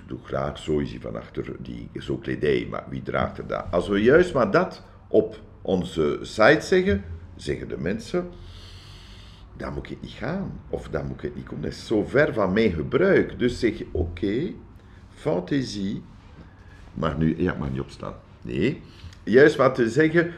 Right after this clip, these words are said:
de combinaties van een pull met een, een raar materiaal van een rok,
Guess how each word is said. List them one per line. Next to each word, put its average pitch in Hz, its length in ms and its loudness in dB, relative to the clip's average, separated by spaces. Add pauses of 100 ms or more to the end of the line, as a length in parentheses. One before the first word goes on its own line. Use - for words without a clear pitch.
de - 120 8
combinaties 156 840 6
van 104 440 2
een 76 240 -2
pull 175 320 0 (120)
met 90 440 0
een, 85 300 0 (100)
een 82 100 2
raar 95 320 4
materiaal 87 560 4
van 69 160 -4
een 69 80 2
rok, 175 320 6